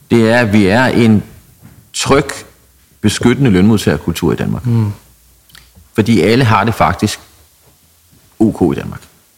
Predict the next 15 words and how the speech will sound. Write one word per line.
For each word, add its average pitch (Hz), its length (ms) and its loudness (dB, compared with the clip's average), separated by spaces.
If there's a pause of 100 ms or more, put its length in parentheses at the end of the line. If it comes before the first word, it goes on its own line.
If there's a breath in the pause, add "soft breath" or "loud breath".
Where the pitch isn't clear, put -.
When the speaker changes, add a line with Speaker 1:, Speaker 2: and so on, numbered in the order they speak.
(120)
Speaker 1:
Der 90 80 -4
kan 92 100 -2
jo 85 60 -2
være 85 140 -2
nogle 82 160 0 (420)
op- - 200 -6
og 82 80 -4
nedture 85 520 -4
og 87 60 -8
sådan 85 100 -6
noget, 76 80 -2
ikke, 98 100 -4
for 76 80 -6
hver 87 100 -2
enkelt. 78 160 -6